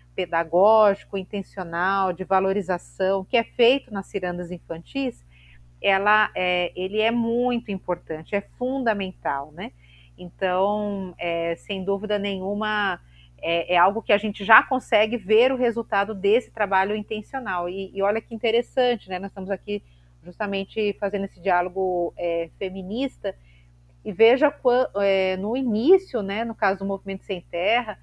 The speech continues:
a, quando a gente pensava, é, nas cirandas infantis, a gente pensava, é, em como criar um espaço pras crianças pra poder liberar a participação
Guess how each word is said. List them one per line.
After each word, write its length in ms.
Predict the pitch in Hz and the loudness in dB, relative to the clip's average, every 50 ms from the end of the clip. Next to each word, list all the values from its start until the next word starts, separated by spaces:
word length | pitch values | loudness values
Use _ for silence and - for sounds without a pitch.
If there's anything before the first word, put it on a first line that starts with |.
| - - - - - - - | -20 -20 -20 -20 -20 -20 -10
a, 760 | - - 180 185 196 196 196 196 190 190 185 185 180 175 165 - _ _ _ _ - - | -4 -2 0 2 2 2 0 0 -2 -2 -2 -2 -2 -4 -6 -10 _ _ _ _ -20 -12
quando 160 | - 202 196 202 | -8 -4 -4 -2
a 60 | 202 | -2
gente 240 | 190 220 208 - - | -2 -2 -4 -4 -4
pensava, 720 | 240 214 202 - - - 208 190 202 220 240 226 214 226 214 202 196 190 185 185 - - | -4 -4 -4 -6 -4 -2 0 2 2 2 2 0 0 0 0 0 0 0 0 -2 -2 -2
é, 340 | 185 180 175 180 180 180 175 | -2 -2 0 0 0 -2 -2
nas 200 | 180 180 190 - | -2 -4 -4 -4
cirandas 500 | - - 220 196 202 208 208 220 214 196 | -4 -2 0 2 2 2 0 0 -2 -4
infantis, 720 | 202 196 - 208 180 175 - - - 226 240 277 294 285 - _ _ _ _ _ _ _ _ | -6 -6 -6 -8 -8 -8 -10 -12 -8 -6 -4 -4 -4 -4 -8 _ _ _ _ _ _ _ _
a 120 | - 185 | -2 0
gente 260 | 185 202 196 196 - - | 0 0 -2 -4 -4 -6
pensava, 800 | - 214 208 - - - 190 190 202 226 247 254 262 294 370 - _ _ - - _ _ | -6 -6 -6 -4 -2 -2 0 2 2 0 0 0 -2 -4 -4 -6 _ _ -20 -20 _ _
é, 520 | - 180 185 185 185 185 185 185 185 175 - - - - - - _ - | -4 0 0 2 2 2 2 2 0 -2 -8 -14 -20 -20 -20 -20 _ -14
em 80 | 196 196 | -12 -4
como 260 | - 214 220 226 269 | -2 0 0 0 -2
criar 300 | - - 247 240 226 220 | -6 -4 0 2 2 2
um 100 | 220 226 | 0 -2
espaço 640 | 226 - - - - 190 180 185 202 220 - - 262 | -6 -8 -4 0 2 4 6 6 4 2 0 -8 -6
pras 260 | - 226 208 208 - | -4 -2 -2 -2 -4
crianças 840 | - - 196 196 180 175 175 175 185 196 233 - - 311 302 - - _ _ - - - - _ - | -8 -10 -6 -4 -2 0 0 0 0 -2 -4 -6 -8 -8 -8 -10 -14 _ _ -20 -20 -20 -20 _ -2
pra 140 | 208 202 | -2 -2
poder 380 | 202 - 220 226 208 196 220 233 | 0 0 0 2 4 4 4 4
liberar 600 | 240 214 233 208 202 269 302 311 262 226 214 226 | 4 2 0 0 2 4 6 6 8 10 10 10
a 40 | 262 | 8
participação 1160 | - - 254 240 - - - 220 - 233 220 226 - - - 208 196 190 202 214 233 277 302 | 8 6 4 4 2 -2 -12 0 2 2 2 2 0 -4 0 2 2 2 2 2 0 -2 -4